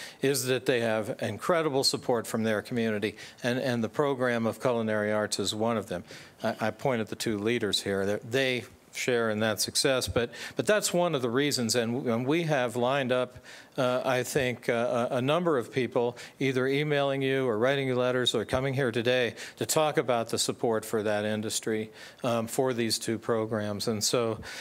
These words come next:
um, uh, <clears throat> I, I would just, uh, ask you to wholeheartedly support these two programs. We, we, um, our, uh, uh, we have seven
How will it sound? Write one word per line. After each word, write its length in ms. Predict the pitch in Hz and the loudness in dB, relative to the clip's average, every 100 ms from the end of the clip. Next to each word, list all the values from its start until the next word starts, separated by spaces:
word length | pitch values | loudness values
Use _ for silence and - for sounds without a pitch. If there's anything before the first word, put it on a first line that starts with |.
| - - | -14 0
um, 420 | 120 120 113 110 - - - - - | 2 2 0 -4 -10 -16 -16 -8 -2
uh, 360 | 120 117 117 - | 0 2 0 -2
<clears throat> 80 | - | -2
I, 440 | 196 170 160 131 147 - | 0 0 0 -2 -6 -2
I 340 | 139 151 139 139 | 0 2 2 2
would 140 | 135 | 2
just, 280 | 135 151 - | 2 2 4
uh, 220 | 139 131 | 2 2
ask 460 | 139 147 165 - - | 2 2 2 0 2
you 180 | 127 123 | 0 0
to 360 | - 123 113 | 0 0 0
wholeheartedly 960 | - 123 160 151 - 127 123 117 110 104 | -2 2 4 2 2 2 2 2 0 0
support 480 | - 104 120 107 - | 0 0 0 0 -2
these 200 | 101 - | -4 -2
two 180 | 110 | -6
programs. 540 | 92 117 110 107 101 117 | -2 -2 0 0 -2 -2
We, 180 | 131 160 | -2 -2
we, 320 | 120 143 - - - - - - | 0 -2 -4 -14 -20 -20 -20 -4
um, 440 | 127 127 117 113 110 127 | 0 2 2 0 -2 0
our, 280 | 135 151 | 2 2
uh, 60 | 117 | -2
uh, 540 | 127 127 - - - | -2 -4 -4 -8 -4
we 160 | 139 170 | 0 2
have 320 | 175 135 107 - - - - | 2 0 -6 -16 -20 -20 -6
seven 840 | - - - 170 160 151 135 135 | 2 2 4 2 2 0 0 -2